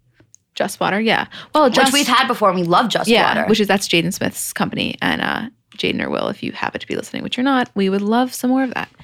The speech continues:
Speaker 1: Um, moving on to our award ceremony, but before we do that, we actually have something to share with you guys.
Speaker 2: Do we have a word from our sponsor? <laughs> Shut the fuck up. <laughs>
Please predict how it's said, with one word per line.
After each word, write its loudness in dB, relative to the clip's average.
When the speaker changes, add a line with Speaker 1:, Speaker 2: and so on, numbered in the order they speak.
Speaker 1:
Um, 4
moving 4
on 2
to 2
our 4
award 4
ceremony, 2
but -4
before 2
we 0
do 0
that, 0
we 2
actually -2
have -2
something -4
to -2
share -2
with -10
you -4
guys. -2
Speaker 2:
Do 4
we 8
have 4
a 4
word 4
from 2
our 4
sponsor? 4
<laughs> 6
Shut 4
the -2
fuck 2
up. 4
<laughs> 2